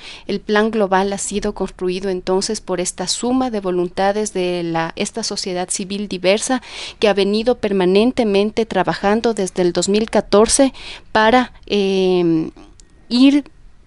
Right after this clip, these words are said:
desde esta coyuntura muy amplia de lo global, dando algunos lineamientos de en qué se debe trabajar de manera prioritaria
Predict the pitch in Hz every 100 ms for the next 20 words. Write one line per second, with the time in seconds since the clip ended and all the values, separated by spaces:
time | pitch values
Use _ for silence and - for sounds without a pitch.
0 | - 190 202 254 - 262 240 240 - 233
1 | 220 208 214 233 240 226 220 226 208 226
2 | 233 226 214 202 185 185 220 254 - -
3 | - - - - 202 202 214 233 214 202
4 | 202 208 202 214 202 185 185 185 196 208
5 | - 190 - 190 - 208 214 214 185 190
6 | 202 - 175 165 185 180 185 180 170 170
7 | 180 180 180 170 165 - 180 185 196 202